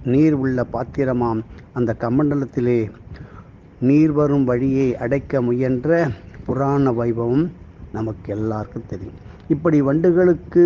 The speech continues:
உரித்தான சாமுத்திரிகா லட்சண இலக்கணத்தின்படி சுக்கராச்சாரியார் எடுத்த வண்டின் சரீர அமைப்புக்கு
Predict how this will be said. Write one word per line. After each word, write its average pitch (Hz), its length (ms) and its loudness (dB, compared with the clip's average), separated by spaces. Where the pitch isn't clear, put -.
உரித்தான 147 680 2
சாமுத்திரிகா 135 680 0
லட்சண 123 500 -2
இலக்கணத்தின்படி 117 840 -2
சுக்கராச்சாரியார் 127 800 0
எடுத்த 117 380 -4
வண்டின் 135 440 0
சரீர 160 500 4
அமைப்புக்கு 127 640 -2